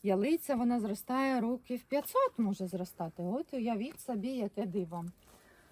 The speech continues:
Е, куля із спіреї. Дуже приємної такої спіреї, тим, що вона має яскраве, дрібненьке листячко.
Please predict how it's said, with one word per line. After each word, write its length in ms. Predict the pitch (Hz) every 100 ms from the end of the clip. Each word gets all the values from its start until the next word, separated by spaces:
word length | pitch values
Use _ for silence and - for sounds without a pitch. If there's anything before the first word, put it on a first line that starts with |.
| - - - - _ - 208
Е, 400 | 208 202 202 202 -
куля 480 | 311 311 302 330 415 - - - -
із 260 | 254 330 - - - - -
спіреї. 800 | - - - 254 277 220 180 175 185 180
Дуже 420 | 226 302 254 285
приємної 760 | 240 247 202 294 277 254 247 208
такої 460 | - 196 233 220
спіреї, 760 | 202 - 220 214 269 359 320 254 - - - - - _
тим, 200 | 262 320
що 200 | - 269
вона 320 | 214 240 240
має 420 | 240 247 247 226 220
яскраве, 640 | 233 - - 285 320 269
дрібненьке 720 | 190 214 233 262 240 214 220
листячко. 720 | 214 320 - 240 - - 185